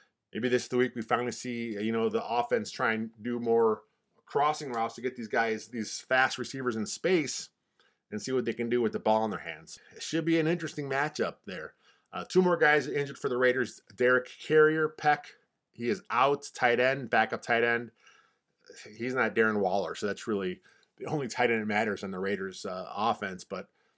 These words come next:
you know, Carrier out, so they hurt their depth a little bit there. Then, then at running back, uh, Josh Jacobs, uh, he's fine. He's only played in two games this year, though, so he has been a little banged up, and he has not been running like he has been the last couple of years.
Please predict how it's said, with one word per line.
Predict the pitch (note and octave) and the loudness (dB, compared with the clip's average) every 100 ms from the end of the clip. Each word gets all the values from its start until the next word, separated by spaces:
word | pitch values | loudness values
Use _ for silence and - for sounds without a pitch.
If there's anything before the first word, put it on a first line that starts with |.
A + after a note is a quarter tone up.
| _ - | _ -10
you | G2+ | -8
know, | |
Carrier | - C#3+ C#3 C3+ B2+ | 0 4 4 4 0
out, | B2 B2 B2 | 2 2 4
so | |
they | A2+ | 2
hurt | A#2+ A2+ | 4 0
their | G2 | 2
depth | A2+ - | 2 2
a | |
little | A#2 G#2 | -2 0
bit | |
there. | A2+ A2 G#2+ | 2 2 2
Then, | A#2 G#2+ - | 0 -4 -4
then | A2+ | -4
at | A2 G#2 G2+ - A2+ | -4 -6 -8 -4 0
running | C3 D3 | 2 2
back, | C3+ C3 B2+ - - _ _ - | 2 0 0 -6 -20 _ _ -10
uh, | G2 | -8
Josh | F2+ A#2+ C3 | 0 2 4
Jacobs, | - C#3 C#3 C#3 A#2 - - | 4 2 2 -4 -6 -8 -8
uh, | G#2 | -8
he's | G2+ D3+ - | -6 -6 -4
fine. | C#3 B2+ D3 | 0 2 2
He's | C#3 C3 | -2 -4
only | C3 | -2
played | C3+ A#2+ | -2 -2
in | |
two | - B2+ | -2 0
games | C3+ C#3 | 0 0
this | A#2+ C#3+ | -2 -2
year, | C#3+ | 0
though, | D3+ | 0
so | C#3+ | -2
he | B2 | -2
has | D3 D3+ | -2 0
been | C#3+ | 0
a | |
little | C#3+ C#3+ | 2 2
banged | C3 D3 D#3 | 4 2 4
up, | A2 A2+ - _ _ _ _ _ - | 4 2 -2 _ _ _ _ _ -4
and | A2 | 0
he | A#2 | 0
has | A#2 | 2
not | C3 A2+ | 0 0
been | A2 | 0
running | A2+ B2 | 0 0
like | A2+ A2+ | -2 -4
he | |
has | G#2+ A#2+ A#2 | 0 0 0
been | A#2 G#2+ | -2 -2
the | |
last | A2+ A#2 - | 0 0 -2
couple | D#3+ E3+ | -4 -4
of | B2+ | -4
years. | F#2+ F2+ F#2 - | -4 -4 -8 -16